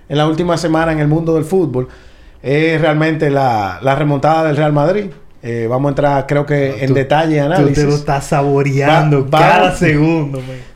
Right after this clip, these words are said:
Speaker 1: Tengo que, tengo que. Y, y luego vamos a entrar en las razones del por qué. Pero básicamente, señores, vamos a hablar de eso. Vamos a hablar en detalle, porque no solamente lo que pasó en el juego. Es que eso tiene unas repercusiones que yo creo que la gente todavía no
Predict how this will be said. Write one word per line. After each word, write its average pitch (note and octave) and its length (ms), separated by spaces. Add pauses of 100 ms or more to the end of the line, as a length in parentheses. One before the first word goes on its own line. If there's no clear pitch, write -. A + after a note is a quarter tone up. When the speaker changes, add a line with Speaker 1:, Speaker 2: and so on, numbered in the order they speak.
(100)
Speaker 1:
Tengo F#3+ 340
que, A3 220 (280)
tengo F3+ 320
que. B3+ 300 (160)
Y, E3+ 340
y F#3 60
luego G3 240
vamos A#3 220
a - 20
entrar G#3+ 220
en A3 80
las G3+ 100
razones G3 320
del G3 120
por G3+ 180
qué. E3 240 (280)
Pero F3 200
básicamente, G#3 800
señores, G3 420
vamos F3 160
a - 40
hablar F3+ 240
de G#3 140
eso. G#3 200
Vamos D#3 160
a F#3+ 60
hablar F#3 160
en - 20
detalle, E3+ 400
porque D3+ 160
no E3 80
solamente G#3+ 400
lo G3 80
que F3 60
pasó D#3 180
en E3+ 80
el C3 80
juego. C3 340 (320)
Es C3+ 140
que F#3+ 180
eso G#3 240
tiene G3 180
unas G3+ 200
repercusiones E3 560
que C#3+ 100
yo D#3 80
creo F#3 160
que F3 80
la D#3+ 140
gente D#3+ 200
todavía D#3 600
no E3+ 340